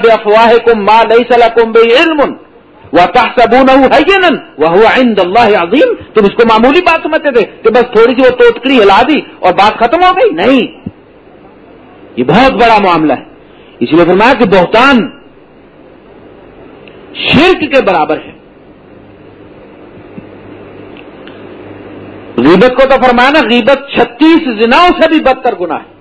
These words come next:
بہتان غیبت سے بھی بڑا گناہ ہے۔ غیبت تو یہ ہے کہ کسی کے عیب کو، وہ عیب جو اس میں موجود ہے، اس کی عدم موجودگی میں ڈسکس کرنا غیبت ہے،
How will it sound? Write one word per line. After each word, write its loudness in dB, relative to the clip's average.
بہتان 0
غیبت -4
سے -2
بھی -4
بڑا -4
گناہ -14
ہے۔ -20
غیبت 0
تو 2
یہ 0
ہے 2
کہ -4
کسی -2
کے -2
عیب 0
کو، 0
وہ 2
عیب 2
جو -4
اس -6
میں -4
موجود 0
ہے، 2
اس 0
کی 0
عدم 0
موجودگی 0
میں 0
ڈسکس -4
کرنا 0
غیبت 0
ہے، -8